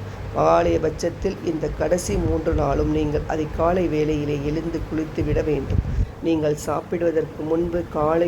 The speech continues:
ஒரு முறை காகத்திற்கு ஏதாவது ஒரு உணவு வையுங்கள். ம், பிஸ்கட், மிக்சர் எது போட்டாலும் தவறு கிடையாது. பிறகு மதியம் சமைத்த உணவிலிருந்து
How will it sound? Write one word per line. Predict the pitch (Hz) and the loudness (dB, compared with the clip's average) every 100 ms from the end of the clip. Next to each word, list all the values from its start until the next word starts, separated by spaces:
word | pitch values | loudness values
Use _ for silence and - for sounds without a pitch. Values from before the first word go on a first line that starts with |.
| 165 | 0
ஒரு | 147 165 | 0 -2
முறை | 170 160 156 | 0 -2 -2
காகத்திற்கு | - 147 156 170 - 156 143 175 147 143 | -4 -2 -2 -4 -6 -8 -4 -4 -2 0
ஏதாவது | 156 160 160 180 190 151 | 2 2 2 0 -2 -2
ஒரு | 147 135 | -4 -2
உணவு | 151 160 165 170 - - - | 0 0 0 -2 -8 -14 0
வையுங்கள். | 156 156 151 147 143 - - - - - - - | 2 4 2 0 -2 -6 -12 -14 -14 -14 -10 -2
ம், | 165 156 | 0 0
பிஸ்கட், | 156 165 - 180 170 - | 0 -2 0 2 2 0
மிக்சர் | 170 156 - 175 165 156 | -2 -2 2 2 4 2
எது | 160 196 | 0 0
போட்டாலும் | 180 165 165 151 160 196 | 0 -2 0 0 0 -2
தவறு | 151 151 156 | 0 0 0
கிடையாது. | 156 151 147 143 - - - - - | 0 0 0 -2 -4 -8 -10 -12 -4
பிறகு | 185 175 165 156 | 2 4 4 2
மதியம் | 151 165 202 202 185 | 0 2 0 0 -2
சமைத்த | 160 160 151 175 | -2 -2 0 0
உணவிலிருந்து | 151 156 165 156 151 143 147 | 0 0 0 0 -2 -2 0